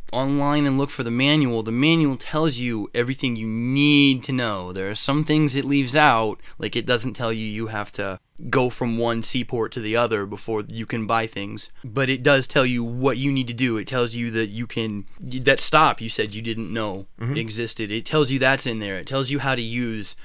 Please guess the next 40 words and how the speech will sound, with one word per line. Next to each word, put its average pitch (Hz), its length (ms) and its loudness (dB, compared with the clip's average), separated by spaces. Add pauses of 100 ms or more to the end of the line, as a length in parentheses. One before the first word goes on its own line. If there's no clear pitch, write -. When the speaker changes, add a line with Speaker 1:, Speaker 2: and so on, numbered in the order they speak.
(180)
Speaker 1:
the 127 220 -4
boat 120 320 4
in 113 140 -6
the 117 60 -6
first 110 300 -4
person 104 600 -4
final 110 340 -4
stage. 98 580 -4 (160)
Speaker 2:
Yeah. 135 240 -4 (200)
I 127 80 -4
mean, 131 260 -2
it's, 117 320 -8
it's 123 160 -10
kind 208 220 -2
of, 131 120 0
uh, 92 360 -2 (400)
mind-bending 98 580 -2
in 76 80 -8
a 71 80 -8
way. 87 340 -4
And 107 280 -8
so 151 160 0
many 160 540 -2
games 120 340 -6
nowadays 98 480 -4
we're 95 120 -6
used 95 220 -10
to 98 60 -12
not 92 120 -10
having 101 280 -8
a 110 40 -4
manual, 120 420 -6
so - 140 -10
we 104 40 -6
don't 101 100 -4
even 90 80 -6
think 95 200 -10
about 120 240 -6
it. 147 100 -6
Speaker 1:
Right. 107 460 -2